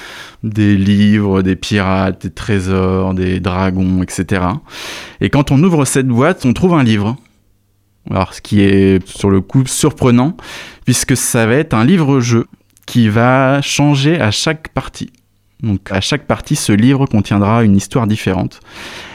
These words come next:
Les joueurs vont être invités à donner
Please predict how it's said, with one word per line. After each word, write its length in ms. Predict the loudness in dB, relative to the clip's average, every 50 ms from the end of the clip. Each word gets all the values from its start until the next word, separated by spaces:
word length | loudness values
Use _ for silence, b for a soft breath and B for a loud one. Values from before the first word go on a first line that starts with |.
| B B -2
Les 760 | 2 2 4 4 4 4 4 4 4 4 4 4 4 4 4
joueurs 260 | 4 4 4 4 4
vont 120 | 4 2 2
être 180 | 0 0 0
invités 640 | 2 2 2 2 0 0 0 2 2 4 2 2 0 0
à 840 | -2 0 0 2 2 2 2 2 2 2 2 0 0 -2 -4 -6 -8
donner 840 | -8 -8 -8 -8 -2 0 2 4 4 4 4 2 2 0 -4 -6 _